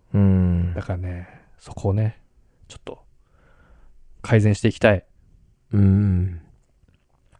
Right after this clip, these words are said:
Speaker 1: でもさ、その、早い人いるじゃん。
Speaker 2: うん。
Speaker 1: や-、やればいいじゃん、みたいな。
Speaker 2: <laughs>
Speaker 1: やればいいじゃん。な-、なんで？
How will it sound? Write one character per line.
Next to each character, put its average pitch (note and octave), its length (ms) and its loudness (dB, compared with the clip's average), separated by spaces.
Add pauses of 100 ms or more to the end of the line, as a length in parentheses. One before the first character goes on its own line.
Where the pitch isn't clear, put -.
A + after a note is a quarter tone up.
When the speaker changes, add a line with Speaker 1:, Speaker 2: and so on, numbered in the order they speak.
(1000)
Speaker 1:
で C3+ 100 4
も G#2+ 160 -2
さ、 F2+ 220 -8
そ - 140 -10
の、 F#2+ 500 -4 (480)
早 E3+ 260 4
い E3+ 60 4
人 G2 160 -6
い F#2+ 40 -2
る F2+ 40 -6
じ D#2+ 80 -12
ゃ - 40 -18
ん。 - 40 -20 (380)
Speaker 2:
う A#2+ 40 -4
ん。 G2+ 240 -2
Speaker 1:
や-、 D3+ 120 4 (360)
や D3 60 6
れ F3+ 80 4
ば E3 60 2
い A#2+ 40 0
い - 40 -2
じ - 60 -12
ゃ - 40 -12
ん、 D#2+ 60 -14
み F2+ 40 -12
た F2 100 -10
い E2 40 -8
な。 - 120 -10
Speaker 2:
<laughs> - 1080 -8
Speaker 1:
や F#3+ 120 4
れ G#3 60 6
ば D3+ 80 2
い - 20 0
い - 20 -2
じ - 80 -6
ゃ - 40 -8
ん。 - 40 -8
な-、 A2+ 140 -2
な G#2+ 260 2
ん C3 80 0
で？ F#3 160 0